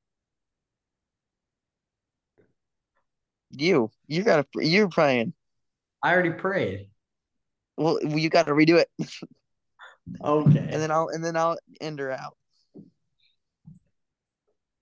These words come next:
Speaker 2: You want me to re-pray?
Speaker 1: Yeah.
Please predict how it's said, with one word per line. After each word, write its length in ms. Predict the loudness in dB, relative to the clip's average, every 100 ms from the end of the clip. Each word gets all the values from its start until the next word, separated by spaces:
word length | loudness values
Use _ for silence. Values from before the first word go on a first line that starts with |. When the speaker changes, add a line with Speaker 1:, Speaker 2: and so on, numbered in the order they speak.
| -20 -10
Speaker 2:
You 120 | -2
want 120 | 0
me 120 | 0 -2
to 100 | -2
re-pray? 680 | -2 -4 -2 -2 -2 -4 -6 _ _ _ _ _ _ _ _ _ _ _ _ _ _ _
Speaker 1:
Yeah. 80 | -18